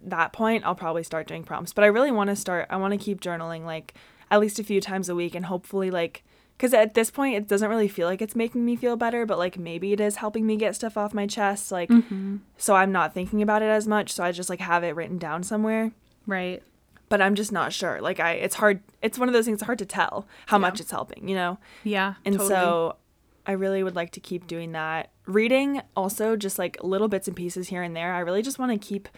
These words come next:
Speaker 1: I wanna be better at reading, just, like, not feeling like I have to, like, finish a book to, like, feel successful, but just, like,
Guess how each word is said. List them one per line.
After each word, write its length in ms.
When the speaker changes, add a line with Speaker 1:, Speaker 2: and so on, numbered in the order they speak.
Speaker 1:
I 80
wanna 180
be 100
better 300
at 120
reading, 320
just, 220
like, 320
not 280
feeling 180
like 160
I 40
have 240
to, 100
like, 160
finish 380
a 60
book 320
to, 100
like, 160
feel 220
successful, 600
but 140
just, 220
like, 260